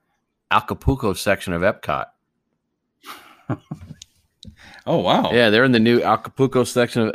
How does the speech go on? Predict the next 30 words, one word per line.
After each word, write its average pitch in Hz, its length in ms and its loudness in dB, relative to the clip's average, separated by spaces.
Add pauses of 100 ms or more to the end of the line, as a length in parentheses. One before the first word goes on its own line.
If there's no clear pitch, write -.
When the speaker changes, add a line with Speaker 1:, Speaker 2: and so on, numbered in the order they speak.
Speaker 1:
E-, 110 200 0
Epcot, 113 600 2
and 107 200 0
they're 151 140 2
just 131 300 -4
part 139 160 2
of 135 80 0
the, 139 100 4 (180)
the 120 120 -8
fixture 117 480 -6
there. 78 320 -8 (680)
You 127 100 -6
know, 120 60 0
it's 113 100 -6
people 131 260 -2
dining, 107 800 0
you 110 160 -12
know, 113 320 -8 (560)
beautiful 107 420 -4
sh- - 60 -2
Speaker 2:
Acapulco? 156 680 -4
What's 110 200 -10
that? 123 120 -6
I - 60 -6
never 120 200 -2
heard 90 160 -4
it - 80 -12
said 80 200 -8
like - 160 -16
that. 98 380 -6